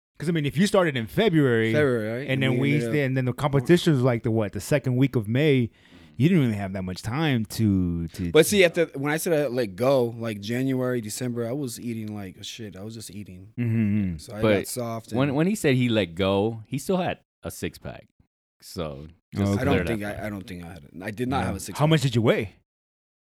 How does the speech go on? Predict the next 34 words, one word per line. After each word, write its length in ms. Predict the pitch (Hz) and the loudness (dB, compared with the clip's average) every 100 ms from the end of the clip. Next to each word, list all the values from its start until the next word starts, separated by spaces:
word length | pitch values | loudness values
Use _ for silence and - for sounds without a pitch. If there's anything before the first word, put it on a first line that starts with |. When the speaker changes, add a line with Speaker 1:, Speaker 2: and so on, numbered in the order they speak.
| _ | _
Speaker 1:
You 140 | 107 | -4
know? 220 | 120 139 139 _ - | 0 0 -2 _ -12
Speaker 2:
My 160 | 110 104 | -8 -6
ma-, 180 | 104 - | -8 -8
my 160 | 107 107 | -8 -6
max, 600 | 107 139 175 - - - | -4 -4 -6 -8 -12 -12
dude, 140 | 117 110 | -10 -8
I 100 | 135 | -8
didn't 160 | 143 | -12
gain 200 | - 160 | -12 -12
that 100 | 147 107 | -12 -12
much 220 | 98 - | -14 -12
weight. 320 | 127 131 - | -10 -10 -10
Speaker 3:
You 60 | - | -8
probably 320 | 110 139 123 | -2 2 2
Speaker 2:
Uh, 20 | |
Speaker 3:
weigh, 200 | 101 98 | 2 0
like, 200 | 92 85 | -2 -4
one 200 | 87 90 | -4 -4
forty. 440 | - 85 87 90 90 | -4 -4 -4 -6 -10
Speaker 1:
<laughs> 60 | - - - - - - - | -14 -14 -14 -16 -18 -20 -6
So 80 | - - 151 - - 131 - - | -4 -2 -4 -4 -6 -6 -12 -6
Speaker 2:
I 60 | |
think 140 | 127 151 | -4 -2
the 80 | 131 | -2
highest 340 | 127 143 143 | -2 -4 -4
I 60 | 127 | -6
hit 280 | 135 131 - | -6 -8 -8
was, 280 | 107 101 | -8 -8
like, 260 | 98 98 90 - - - _ _ _ _ _ _ _ _ _ _ _ | -10 -12 -12 -16 -20 -20 _ _ _ _ _ _ _ _ _ _ _
one 160 | 101 101 | -10 -10
s-, 260 | - - - | -10 -16 -14
one 180 | 101 95 | -12 -12
sixty-five. 1300 | - 101 - - 98 98 98 95 92 87 92 110 | -12 -14 -16 -14 -12 -10 -12 -12 -14 -14 -12 -14